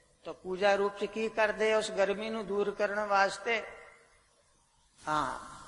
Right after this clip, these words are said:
ਇਹ ਧਿਆਨ ਕਰੋ। ਜਦ ਉਹ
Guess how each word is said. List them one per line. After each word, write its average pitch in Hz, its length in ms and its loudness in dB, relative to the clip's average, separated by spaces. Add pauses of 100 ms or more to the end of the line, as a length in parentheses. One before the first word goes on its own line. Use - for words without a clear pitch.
ਇਹ 170 160 -4
ਧਿਆਨ - 580 -12
ਕਰੋ। - 400 -20 (1080)
ਜਦ 220 440 8
ਉਹ 262 1080 4